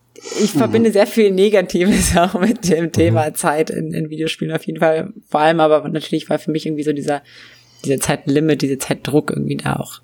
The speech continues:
Speaker 1: da ist, so.
Speaker 3: Mhm. Also in zwei Varianten. Einmal in den Limits, wo sozusagen sie einem,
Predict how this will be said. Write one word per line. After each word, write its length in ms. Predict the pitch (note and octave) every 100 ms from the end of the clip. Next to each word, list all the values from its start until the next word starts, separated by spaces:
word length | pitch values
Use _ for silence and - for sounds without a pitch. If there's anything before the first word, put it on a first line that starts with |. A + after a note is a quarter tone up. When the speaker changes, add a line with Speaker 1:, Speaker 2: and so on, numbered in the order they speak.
| -
Speaker 1:
da 260 | C#3 C3+
ist, 140 | C#3 -
so. 240 | D#3+ E3+ - _ _ _ _ -
Speaker 3:
Mhm. 440 | G2+ E2+ G2 D3 - _ - - _
Also 240 | A2 G#2 A#2+
in 140 | G#2+
zwei 400 | - - A2 D3
Varianten. 540 | B2 A#2+ A2+ C#3+ - B2+
Einmal 600 | G#2+ A#2+ C#3 C3 C3 C3+ - - - - _
in 220 | F3+ A2+ G2+
den 180 | G#2
Limits, 580 | G2 G#2 C3 F3 - - -
wo 200 | A#2+ A#2+
sozusagen 500 | A2+ A#2 A2+ A2 G#2
sie 540 | G#2 A2 A2 G#2+ G#2 -
einem, 560 | F#2+ G2+ G2 F#2+ F#2+